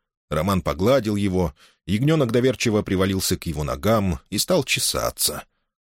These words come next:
Отец вернулся с дровами, стал укладывать их в печку. Когда печка была затоплена и дрова хорошо разгорелись, отец подсел к Роману.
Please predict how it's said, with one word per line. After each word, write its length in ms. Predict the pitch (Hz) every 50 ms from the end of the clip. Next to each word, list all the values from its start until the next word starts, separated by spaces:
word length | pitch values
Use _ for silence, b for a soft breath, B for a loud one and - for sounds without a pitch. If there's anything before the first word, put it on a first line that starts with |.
| _ _ _ _ _
Отец 380 | - 80 85 - 139 147 - -
вернулся 520 | 120 139 131 135 147 147 143 - - 104
с 60 | 90 76
дровами, 680 | 73 92 90 92 110 123 123 117 107 95 87 80 - -
стал 260 | - - 117 110 104
укладывать 500 | 90 - - 95 95 82 87 87 85 -
их 140 | 101 - -
в 100 | - -
печку. 600 | _ 95 92 85 - - - - - 71 - - _ _ _ _ _ _ _ _ _ _
Когда 240 | 135 139 160 165
печка 300 | 156 170 165 - - 143
была 200 | 127 123 120 120
затоплена 720 | 110 117 113 - - 160 151 - 123 120 110 101 92 85 - -
и 100 | - 85
дрова 260 | - 90 90 92 92
хорошо 360 | - 92 82 85 - 95 87
разгорелись, 680 | 92 78 76 82 82 104 123 127 107 95 - - - - _ _ _ -
отец 280 | 107 - - 156 -
подсел 440 | - - 131 - - - 123 113 113
к 60 | -
Роману. 580 | 127 127 123 95 73 71 73 71 69 71 -